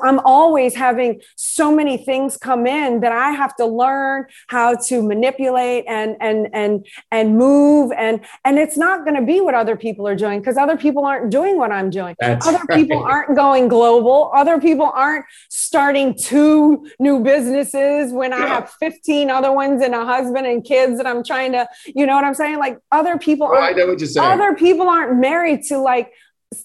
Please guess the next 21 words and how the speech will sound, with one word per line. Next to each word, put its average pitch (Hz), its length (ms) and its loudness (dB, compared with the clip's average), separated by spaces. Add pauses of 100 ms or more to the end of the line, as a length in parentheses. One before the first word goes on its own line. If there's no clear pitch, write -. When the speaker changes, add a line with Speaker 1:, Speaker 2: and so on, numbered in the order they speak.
(180)
Speaker 1:
gr-, 226 340 -6
like, 262 180 -2
a 262 80 0
Grant 247 540 -4
Cardone 233 640 2
and 220 140 0
the, 208 200 0
Speaker 2:
That's - 200 -2
Speaker 1:
and 247 120 2
the 156 140 4
Speaker 2:
true. - 140 -8
Speaker 1:
tornado 262 1040 2
that 214 220 -4
that 226 260 -2
is, 277 500 -2 (340)
and, 240 260 0
and, 240 280 0
and 240 260 0
what 302 160 2
it's - 260 -6
taken 269 680 -4